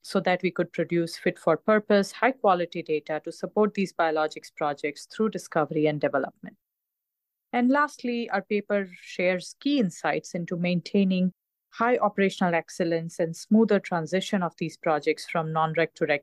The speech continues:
B A teams. We really would like to highlight the significance of partnering across different functions and, you know, having this integration of the bioanalytical teams along with the project reps and modelers so that we can, you know,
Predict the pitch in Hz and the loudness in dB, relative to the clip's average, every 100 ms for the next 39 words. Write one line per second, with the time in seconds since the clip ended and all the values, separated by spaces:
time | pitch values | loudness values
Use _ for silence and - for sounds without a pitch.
0 | - 156 147 - - - - - _ _ | -4 -2 -2 -2 -12 -20 -20 -20 _ _
1 | _ _ _ - 240 302 311 226 185 180 | _ _ _ 0 4 4 4 2 0 -2
2 | - 196 165 160 175 165 165 - 160 165 | -2 -8 -4 0 0 0 -4 -6 -4 -4
3 | 185 190 - 151 151 - - 170 160 - | -2 -2 0 -2 -4 -6 0 2 2 -2
4 | _ - 254 277 226 175 165 160 - - | _ 2 2 2 -2 -2 -6 -10 -10 -6
5 | 170 180 180 - - 175 - 160 - 240 | -2 0 -2 -8 -8 -6 -4 -6 0 4
6 | 247 233 - 156 151 - - 170 160 160 | 4 2 -2 -4 -4 -8 -6 -4 -4 -2
7 | 165 160 160 _ _ _ - 196 208 202 | 0 0 -2 _ _ _ 0 4 6 6
8 | 190 180 - - 196 185 175 175 226 226 | 4 0 -6 -2 0 0 -2 -2 0 -2
9 | 180 - 170 170 160 160 160 180 202 170 | -2 -4 -2 0 0 -2 -4 -4 -2 -2
10 | - 185 185 160 156 - 170 160 175 208 | -4 -6 -6 -8 -14 -12 -4 2 2 2
11 | 185 180 - 160 170 160 160 - 175 165 | 0 -2 -4 -2 0 0 -2 -4 -2 -2
12 | - - 156 151 160 175 156 151 151 - | -2 -8 -8 -2 0 0 2 2 0 -4
13 | - - 190 175 170 180 185 - 175 170 | -16 -6 -2 0 0 0 -4 -2 -2 -2
14 | 160 - - 165 170 156 156 | -6 -10 -16 -6 -2 -2 -4